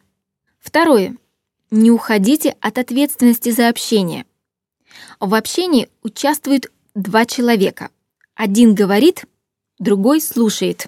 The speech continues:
Если вам не ясно, о чем говорит собеседник, вы должны дать ему это понять или задать уточняющий вопрос. Третье. Будьте физически внимательными.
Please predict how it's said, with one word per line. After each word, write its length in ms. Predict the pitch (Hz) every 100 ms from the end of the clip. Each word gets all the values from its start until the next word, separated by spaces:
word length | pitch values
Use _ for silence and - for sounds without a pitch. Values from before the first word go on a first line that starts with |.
| _ _ _
Если 380 | 226 202 262 285
вам 240 | 285 269
не 100 | 269
ясно, 460 | 269 269 240 - - -
о 100 | 220
чем 300 | - 262 208
говорит 420 | 214 226 247 233
собеседник, 840 | - 208 208 - 359 262 185 - _ _ _ -
вы 180 | 208
должны 360 | 233 240 226 240
дать 340 | 196 233 262
ему 180 | 269 254 -
это 180 | 220 233
понять 560 | 240 240 226 160 - _ _ _ _ _
или 220 | 311 330
задать 340 | 285 262 294 -
уточняющий 720 | 247 226 - 220 220 226 -
вопрос. 480 | 214 208 190 - - _ _ _ _ _ -
Третье. 460 | 254 220 196 185 - -
Будьте 420 | 202 202 330 349
физически 520 | 294 240 262 247 -
внимательными. 800 | 254 269 262 240 208 180 165 165